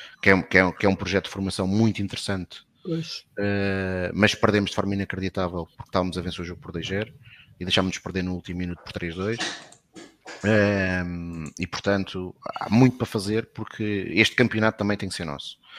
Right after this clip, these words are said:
Speaker 1: Eh, a nota negativa vai para a pesada derrota da equipa de basquetebol feminino, ehm, que tem sido, que foi uma secção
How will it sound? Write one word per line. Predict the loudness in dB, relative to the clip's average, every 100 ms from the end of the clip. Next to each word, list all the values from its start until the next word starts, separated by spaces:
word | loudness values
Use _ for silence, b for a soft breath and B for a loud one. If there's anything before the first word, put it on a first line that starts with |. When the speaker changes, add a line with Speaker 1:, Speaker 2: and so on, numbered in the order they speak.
| B B B -2
Speaker 1:
Eh, | -2 4
a | 6
nota | 6 4
negativa | 0 0 -2 -6 -4 -8 -8
vai | -12 -6 0 2 0
para | -2 -4
a |
pesada | -4 -2 2 2 0
derrota | -4 -8 -6 -8
da |
equipa | -10 -12 -14
de | -12
basquetebol | -12 -10 -12
feminino, | -12 -8 -6 -4 -6 -8 _ b b b b b _
ehm, | -4 -2 0 -2 -4 -6 -8 -10 -10 -12 -8
que |
tem | 2 2
sido, | 2 -4 -6
que | -4
foi | 0
uma | 0
secção | -2 -6 -6 -6